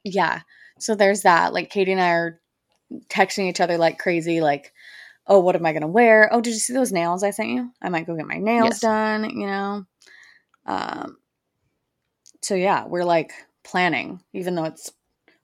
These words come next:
Speaker 1: literally two months before we even go to Anaheim. Um, today is two months before we even go.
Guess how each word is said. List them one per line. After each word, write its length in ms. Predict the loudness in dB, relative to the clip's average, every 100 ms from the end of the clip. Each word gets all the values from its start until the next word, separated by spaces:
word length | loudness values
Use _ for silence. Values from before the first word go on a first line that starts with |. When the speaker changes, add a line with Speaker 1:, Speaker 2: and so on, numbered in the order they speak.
| _
Speaker 1:
literally 460 | -4 -2 0 2 0
two 160 | 0
months 340 | 0 -2 -4 -12
before 400 | -10 -4 -2 0
we 100 | -2
even 300 | -4 -4 0
go 100 | 0
to 60 |
Anaheim. 520 | 0 -2 -4 -6 -8 -12 _ _ _ _
Um, 460 | -2 0 2 -2 -6
today 460 | -2 4 4 4 -2
is 220 | -6 -4
two 140 | 0
months 200 | 0 0
before 220 | -4 -4 -2
we 140 | -2
even 160 | -4 0
go. 280 | 4 4